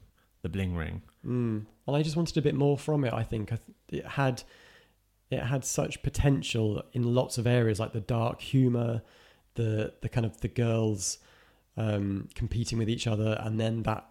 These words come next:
Speaker 2: horrific final half an hour. I just felt like it needed to be cranked up just that little bit more. Um, how do you feel about the removal of the slave character from the book?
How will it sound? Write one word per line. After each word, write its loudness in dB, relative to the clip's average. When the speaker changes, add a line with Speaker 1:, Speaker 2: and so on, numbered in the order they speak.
Speaker 2:
horrific 2
final 0
half -2
an 0
hour. 0
I -2
just -4
felt 0
like -2
it -4
needed -2
to -12
be -4
cranked -4
up -2
just -6
that -4
little 0
bit -2
more. 0
Um, -2
how 4
do 2
you 4
feel 4
about 0
the 2
removal 2
of -4
the 0
slave -4
character -6
from -8
the -4
book? -8